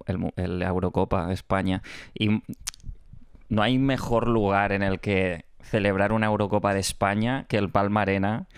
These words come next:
que, que es un... Bueno,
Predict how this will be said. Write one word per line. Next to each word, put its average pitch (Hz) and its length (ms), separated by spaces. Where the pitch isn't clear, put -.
que, 92 680
que 92 280
es - 180
un... 87 1000
Bueno, 90 440